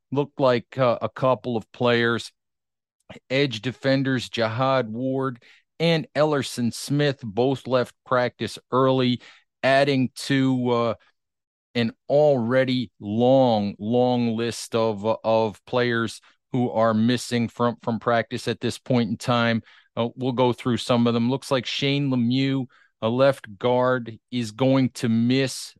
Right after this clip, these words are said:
uh, this week. Head coach Brian Daboll was, uh,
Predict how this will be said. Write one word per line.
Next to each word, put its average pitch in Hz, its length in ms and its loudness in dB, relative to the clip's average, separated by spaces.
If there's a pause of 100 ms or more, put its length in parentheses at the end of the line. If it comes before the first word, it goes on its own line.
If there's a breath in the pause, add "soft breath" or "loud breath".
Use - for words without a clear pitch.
uh, 113 200 2 (120)
this 110 460 -4
week. 131 460 0 (800)
Head 143 200 -2
coach 156 320 0
Brian 139 360 -2
Daboll 135 440 -4
was, 110 240 -8 (300)
uh, 95 60 -12